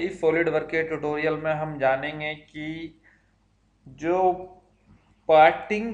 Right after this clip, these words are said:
drafting क्या होती है, Parting के साथ यानी कि parting line के, parting line के साथ जो है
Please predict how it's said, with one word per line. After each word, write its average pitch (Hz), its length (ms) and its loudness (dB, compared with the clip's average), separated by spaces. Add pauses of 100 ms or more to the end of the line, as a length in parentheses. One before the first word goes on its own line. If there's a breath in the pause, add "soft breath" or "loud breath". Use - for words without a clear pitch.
drafting 165 500 2
क्या 156 120 2
होती 127 260 0
है, 127 100 2 (120)
Parting 165 680 2
के 170 180 -6
साथ 139 380 0
यानी 139 240 -6
कि 147 220 0 (100)
parting 139 380 -2
line 139 340 2
के, 139 220 -4 (220)
parting 139 320 -2
line 135 260 -2
के 135 120 -14
साथ 131 320 -6
जो 131 140 -6
है 135 160 -4